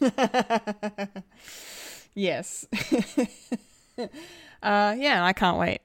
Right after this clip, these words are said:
I can't wait to watch this 'cause, yeah, the first, the first part was amazing.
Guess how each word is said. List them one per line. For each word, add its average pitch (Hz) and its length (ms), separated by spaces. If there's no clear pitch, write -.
I 185 60
can't 175 240
wait 170 180
to 170 280
watch 165 260
this 160 180
'cause, 185 200
yeah, 202 140
the 180 80
first, 214 400
the 202 100
first 240 260
part 175 180
was 170 160
amazing. 160 480